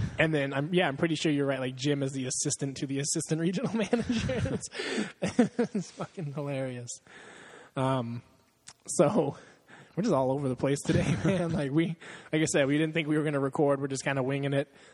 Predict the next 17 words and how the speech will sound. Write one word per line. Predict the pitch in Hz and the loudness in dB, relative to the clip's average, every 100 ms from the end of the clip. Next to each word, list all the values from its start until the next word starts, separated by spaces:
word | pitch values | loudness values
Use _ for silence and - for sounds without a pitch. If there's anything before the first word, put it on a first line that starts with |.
| - | -8
Uh, | 123 117 | -6 -4
so | - | 0
we | 143 | 0
apologize | 127 131 135 135 131 127 | 2 2 2 0 0 -2
if | 127 | -4
this | 135 | -4
is | 135 | -4
not | 131 127 - _ _ _ _ | -4 -4 -4 _ _ _ _
as | 127 139 - | 0 0 0
funny | 151 147 151 160 | 0 2 0 -2
as | 151 143 | -2 0
last | 147 147 170 | 0 0 0
week's, | 180 190 | 0 0
'cause | - 135 | -4 -2
last | 143 135 | 0 0
week's | 156 135 - | 0 -2 -2
was, | 143 131 | -4 -4